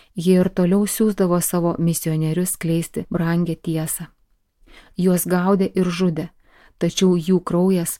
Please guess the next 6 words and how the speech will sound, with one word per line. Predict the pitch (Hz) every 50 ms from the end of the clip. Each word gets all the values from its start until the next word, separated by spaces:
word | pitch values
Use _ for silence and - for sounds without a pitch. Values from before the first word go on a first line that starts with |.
| _ _
palaistydavo | 175 165 160 165 170 175 175 - - 165 160 160 160 160 -
pasėtas | - 170 160 - - 165 160 160 - 165 - -
sėklas, | - 180 175 180 - 170 156 156 - - - _ _ _ - - - - _ _
kurios | - 208 196 196 196 185 -
subrandindavo | - 190 170 180 180 185 185 175 196 190 185 180 175 165 170 170
vaisių. | 156 170 165 156 147 - - - 165